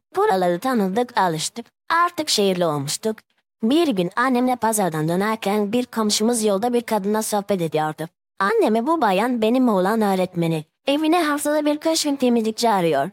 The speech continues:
İlgilenir misiniz?" diye sordu. Ben hemen "Olur." dedim ve başladım temizlik işine. Evini temizlediğim öğretmen çok iyi bir kadındı. Ondan çok şey öğrendim.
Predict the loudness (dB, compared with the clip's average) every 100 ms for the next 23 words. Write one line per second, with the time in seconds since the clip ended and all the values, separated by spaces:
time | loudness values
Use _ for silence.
0 | -4 -2 0 0 2 2 0 0 -4 -2
1 | -4 -2 -2 -2 -4 -8 _ _ -2 0
2 | 0 0 0 0 0 0 0 0 0 0
3 | 0 -2 _ -2 0 0 -2 -2 -2 0
4 | 0 -2 -4 -4 -4 -4 -8 _ -2 0
5 | 2 0 0 0 0 -2 0 0 2 0
6 | -2 0 -2 0 -2 -2 0 0 -2 -4
7 | -8 -4 -4 -6 -12 _ -2 2 2 0
8 | -2 -2 -2 0 0 0 -2 -6 -8